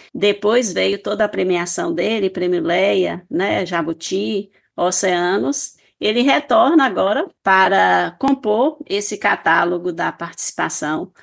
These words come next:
dos escritores. E junto com Itamar, a gente tem a Célia Tupinambá. O manto Tupinambá voltou, né?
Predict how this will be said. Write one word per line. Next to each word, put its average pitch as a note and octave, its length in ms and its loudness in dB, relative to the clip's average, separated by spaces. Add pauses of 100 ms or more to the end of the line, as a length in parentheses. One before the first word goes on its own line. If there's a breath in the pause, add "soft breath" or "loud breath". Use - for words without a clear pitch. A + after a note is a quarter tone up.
(260 soft breath)
dos F3+ 280 -4
escritores. E3+ 760 -6
E B3+ 160 -2
junto D4 380 2
com C#4 100 0
Itamar, A#3 520 2
a - 20 4
gente C4 320 -2
tem A#3+ 240 -2
a B3+ 80 0
Célia G#3+ 400 2
Tupinambá. C4 720 0 (360)
O G#3+ 140 -2
manto G3+ 460 2
Tupinambá F3 800 -2 (180)
voltou, G3+ 640 0
né? G#3+ 280 0